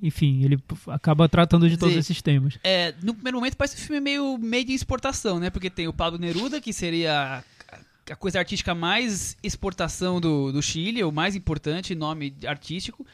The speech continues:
Speaker 2: e a questão da ditadura militar, né? Quer dizer, ele junta ali as duas coisas e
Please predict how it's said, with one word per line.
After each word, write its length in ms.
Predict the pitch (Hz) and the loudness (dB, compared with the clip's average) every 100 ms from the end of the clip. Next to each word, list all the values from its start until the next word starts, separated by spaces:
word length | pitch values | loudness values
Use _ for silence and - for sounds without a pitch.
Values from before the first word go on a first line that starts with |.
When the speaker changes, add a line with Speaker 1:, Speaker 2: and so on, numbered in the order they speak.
| - - - | -20 -20 -12
Speaker 2:
e 140 | 180 | -2
a 60 | 202 | -2
questão 340 | 240 - 220 | 0 -2 -4
da 100 | 226 | -4
ditadura 440 | 226 226 233 233 233 | -4 -2 -2 0 0
militar, 520 | 233 240 - 202 143 | -2 -4 -2 0 0
né? 140 | 147 | 0
Quer 120 | 156 156 | -4 -8
dizer, 420 | 147 147 143 139 _ _ _ _ | -8 -6 -6 -8 _ _ _ _
ele 180 | 147 165 | -10 -6
junta 320 | 156 196 214 | -4 -4 -2
ali 120 | 190 | -2
as 140 | 190 175 | 0 -2
duas 180 | 180 - | -4 -4
coisas 400 | 175 202 220 214 | -2 0 0 -2
e 340 | 240 247 262 | -2 -2 -6